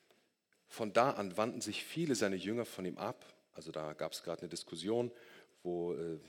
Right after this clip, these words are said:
sie über was geredet haben und manchen schmeckte das nicht. Deshalb fol-, wandten sich manche von Jesus ab und folgten ihm nicht mehr nach.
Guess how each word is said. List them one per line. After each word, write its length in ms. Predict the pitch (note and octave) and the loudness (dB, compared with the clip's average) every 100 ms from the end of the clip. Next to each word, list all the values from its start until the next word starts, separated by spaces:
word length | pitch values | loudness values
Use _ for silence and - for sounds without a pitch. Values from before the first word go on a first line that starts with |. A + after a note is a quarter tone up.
| - _ | -20 _
sie 120 | - | -10
über 140 | D#2 E2+ | -4 -2
was 160 | F2 | -2
geredet 400 | - F#2 B2 B2+ | -2 2 2 2
haben 160 | B2 A#2+ | 2 0
und 100 | G#2 | 2
manchen 320 | A#2+ C3 - | 2 0 -2
schmeckte 340 | - B2 - E2+ | -2 -2 0 -2
das 180 | E2 | -2
nicht. 180 | F2 - | -4 -2
Deshalb 220 | G#2 G#2 | -2 -2
fol-, 200 | - - F2+ F2+ | -4 -4 -2 0
wandten 260 | G2+ G2+ | 0 0
sich 180 | G2 - | -4 -4
manche 260 | F2+ F2+ F#2 | -4 -4 -6
von 140 | F#2+ | -6
Jesus 260 | F2+ F#2 - | -6 -6 -6
ab 220 | E2 - - - - - - | -8 -10 -18 -20 -18 -18 -14
und 100 | G2+ | -12
folgten 340 | - G#2+ G#2 G#2 | 2 4 4 0
ihm 100 | F2+ | -2
nicht 200 | F2 - | -2 -4
mehr 100 | F2 | -2
nach. 280 | D#2 D2+ | -2 -4